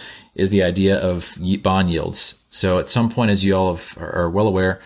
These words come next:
we're, we're of the belief that at some point bond yields become problematic, and we're targeting the yield in the ten-year as the trigger point here. In prior periods, yields may have been a lot higher that would trigger a sell-off in stocks because,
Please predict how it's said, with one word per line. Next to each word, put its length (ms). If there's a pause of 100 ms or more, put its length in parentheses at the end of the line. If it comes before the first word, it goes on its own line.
(480)
we're, 440
we're 240 (180)
of 160
the 60
belief 380
that 240
at 140
some 200
point 320
bond 260
yields 300
become 340
problematic, 640
and 100
we're 120
targeting 640
the 140
yield 260
in 80
the 40
ten-year 560
as 220
the 320 (380)
trigger 240
point 300
here. 280 (480)
In 160
prior 320
periods, 640 (600)
yields 380
may 160
have 160
been 80
a 60
lot 200
higher 400
that 140
would 140
trigger 400
a 80
sell-off 480
in 80
stocks 420
because, 540